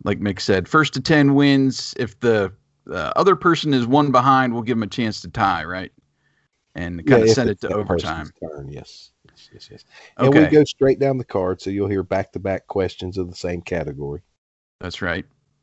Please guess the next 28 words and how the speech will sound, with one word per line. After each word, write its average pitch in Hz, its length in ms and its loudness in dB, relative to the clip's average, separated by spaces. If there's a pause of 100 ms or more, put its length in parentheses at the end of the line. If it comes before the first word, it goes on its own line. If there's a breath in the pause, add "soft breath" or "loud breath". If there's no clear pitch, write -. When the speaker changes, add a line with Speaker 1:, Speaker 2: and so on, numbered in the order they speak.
(160)
Speaker 1:
All 165 60 4
right, 196 180 6
well, 165 120 2
since 233 280 -6
you 247 100 0
are 240 160 6
the 208 80 0
challenger, 202 920 -4 (560)
you 139 100 -10
wanna 147 120 -6
go 156 100 -8
first? 208 360 -4
You 139 60 -16
want 135 120 -12
me 143 80 -6
to 120 60 -8
go 104 100 -6
first? 87 480 -12 (220)
Speaker 2:
I 107 60 -2
wanna 135 240 2
answer 95 360 -6
first. - 520 -20 (640)
Speaker 1:
You 104 100 -16
wanna 123 160 -10
answer 123 260 -10
first. 67 380 -12
Okay. 135 420 -4
Speaker 2:
Mm-hmm. - 100 -12